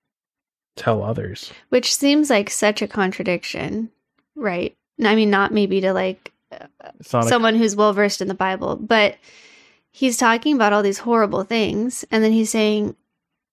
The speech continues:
Speaker 2: "Yeah, don't be afraid."
Speaker 1: Mm-mm.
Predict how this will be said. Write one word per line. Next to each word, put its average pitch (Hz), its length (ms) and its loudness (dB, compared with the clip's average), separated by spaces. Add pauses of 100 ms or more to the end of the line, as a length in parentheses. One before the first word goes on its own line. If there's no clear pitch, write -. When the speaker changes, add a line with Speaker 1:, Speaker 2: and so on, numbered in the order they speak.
(260)
Speaker 2:
"Yeah, 202 300 0
don't 233 340 2 (180)
be 175 140 2
afraid." - 540 -8 (300)
Speaker 1:
Mm-mm. 101 420 -6